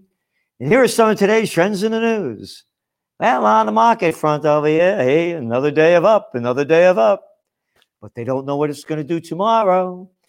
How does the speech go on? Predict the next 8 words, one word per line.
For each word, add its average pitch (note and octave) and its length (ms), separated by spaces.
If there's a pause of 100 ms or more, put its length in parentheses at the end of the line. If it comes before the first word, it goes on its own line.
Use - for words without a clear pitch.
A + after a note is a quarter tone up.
(180)
because A2+ 300
the G#2+ 80
job B3+ 480
numbers A2+ 420
are G#2+ 60
gonna G#2 240
come G#2 180
out. G2 240